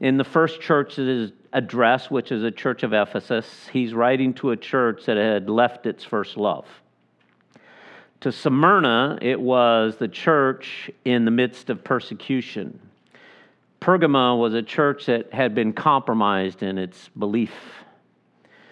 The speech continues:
Thyatira was a church that was being drawn away by false prophets.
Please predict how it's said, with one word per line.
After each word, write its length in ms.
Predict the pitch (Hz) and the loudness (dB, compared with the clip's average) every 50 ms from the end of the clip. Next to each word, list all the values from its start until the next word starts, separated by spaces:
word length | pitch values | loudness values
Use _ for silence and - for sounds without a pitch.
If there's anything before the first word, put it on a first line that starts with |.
| - - - _ _ | -20 -20 -20 _ _
Thyatira 760 | - 135 123 120 117 117 113 - - 160 165 175 160 143 135 | 2 4 6 6 6 4 2 2 4 4 6 6 6 4 4
was 280 | 123 120 120 117 107 120 | 2 2 2 0 0 -2
a 80 | 120 | -6
church 480 | 95 - - 151 139 131 120 - - - | -8 -4 0 2 2 2 0 -2 -4 -2
that 160 | 131 120 90 | -2 -2 0
was 300 | 90 117 117 110 104 98 | 0 0 0 0 0 -2
being 800 | 92 92 - 120 127 127 127 120 110 107 104 98 92 92 92 87 82 | -4 -2 0 0 2 2 2 2 2 0 0 -2 -4 -6 -10 -12 -12
drawn 380 | - 107 120 120 127 131 131 127 | -6 -2 0 2 2 2 2 0
away 340 | 110 117 131 131 127 123 | 0 2 2 2 2 2
by 220 | 113 101 117 107 101 | 0 2 2 2 2
false 380 | - - - 135 113 107 - | 0 0 0 0 0 0 -4
prophets. 600 | - - 147 147 147 143 - 147 135 135 - - | -2 0 2 2 2 2 0 -2 -2 -2 -4 -12